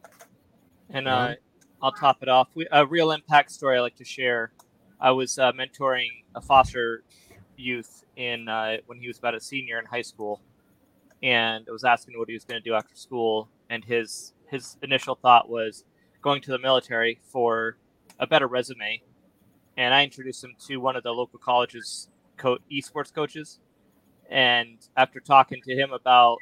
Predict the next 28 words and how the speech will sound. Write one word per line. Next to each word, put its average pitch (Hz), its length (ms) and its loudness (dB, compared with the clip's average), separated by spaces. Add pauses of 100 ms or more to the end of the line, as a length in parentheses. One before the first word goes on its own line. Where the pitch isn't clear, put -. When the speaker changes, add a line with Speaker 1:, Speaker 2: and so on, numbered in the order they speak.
Speaker 1:
the 120 60 -18
games 123 320 -8
he 127 80 -16
plays 117 560 -4
and, 113 100 -20 (140)
and 117 140 -20
stuff - 200 -16
like 117 140 -20
that, 135 200 4 (260)
he 151 100 -8
was 135 100 -8
offered 127 340 2
a, 117 140 -4 (560)
I 127 60 -2
don't 123 100 -6
know, 117 280 -6
something 135 340 -14
like 127 160 -8
a 120 40 -20
thirty 127 300 -8
thousand 127 360 -2
dollar, 123 440 -2 (280)
eighteen 127 240 -12
thousand 123 240 -8
dollar 123 160 -6
scholarship. 123 380 -8
I 156 80 -2
don't, 170 140 0